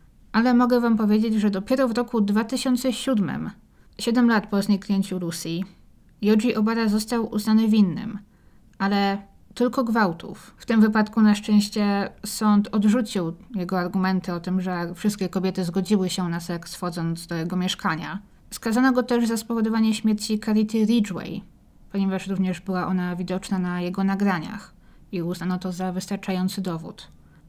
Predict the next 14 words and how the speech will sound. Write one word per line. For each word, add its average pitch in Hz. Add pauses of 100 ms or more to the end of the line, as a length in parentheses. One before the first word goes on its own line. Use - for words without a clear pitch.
Ale 226
niestety, 226
ku 202
wielkiemu 202
rozczarowaniu 190
rodziny 208
Lucy, 165 (1000)
nie 220
uznano 233
go 208
winnym 202
spowodowania 196
jej 190
śmierci. 196